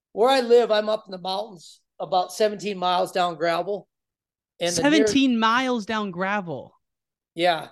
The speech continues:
Speaker 2: Wow.
Speaker 1: Yeah.
Speaker 2: So how
Speaker 1: So
Speaker 2: far from, like, the nearest store are you?
Speaker 1: Seventeen. It's a
Speaker 2: Okay.
Speaker 1: small town of two hundred people, two hundred fifty people. And there's a little general store and it has a little bit of everything. So with that said,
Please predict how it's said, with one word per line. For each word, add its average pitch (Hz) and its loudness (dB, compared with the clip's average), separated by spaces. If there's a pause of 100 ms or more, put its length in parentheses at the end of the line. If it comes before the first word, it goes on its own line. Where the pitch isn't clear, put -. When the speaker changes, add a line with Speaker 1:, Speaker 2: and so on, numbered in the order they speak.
Speaker 2:
Wow. 180 -6
Speaker 1:
Yeah. 143 -4
Speaker 2:
So - -6
how 208 2
Speaker 1:
So 185 2
Speaker 2:
far 233 4
from, 240 -2
like, 214 -2
the 208 -2
nearest 208 -2
store 247 -2
are 151 -4
you? 131 -10 (720)
Speaker 1:
Seventeen. 196 0 (140)
It's 175 -2
a 185 0
Speaker 2:
Okay. 151 0
Speaker 1:
small 247 6
town 220 4
of 170 -8
two 208 -2
hundred 185 -4
people, 151 -8
two 226 -4
hundred 220 0
fifty 170 -6
people. 147 -14 (640)
And 190 -2
there's 208 2
a 196 -6
little 208 0
general 196 -4
store 190 -4
and 180 -10
it 170 -8
has 175 -6
a 165 -14
little 170 -8
bit 160 -6
of 156 -6
everything. 156 -10 (840)
So 190 4 (640)
with 262 0
that 240 6
said, 247 2